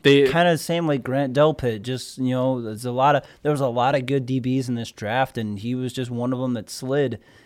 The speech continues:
Speaker 2: And so, you know, along with his teammate Grant Delpit, he slides farther away than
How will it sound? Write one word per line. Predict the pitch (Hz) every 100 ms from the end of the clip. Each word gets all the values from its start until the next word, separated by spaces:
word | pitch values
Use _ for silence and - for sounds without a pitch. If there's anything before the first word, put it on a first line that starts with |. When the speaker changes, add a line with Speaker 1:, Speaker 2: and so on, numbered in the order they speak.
| _
Speaker 2:
And | 113 110 110 107
so, | - 123 113 113 110 - _ _ - -
you | 165 117
know, | 113 107 107 117 _ _ -
along | 117 120 127
with | 117
his | -
teammate | - 135 131 123
Grant | 127 117
Delpit, | 131 127 - 127 110
he | 107
slides | - - 120 127
farther | - - 123 117 104
away | 107 120 123 117 113 _ _ _ -
than | 117 110 107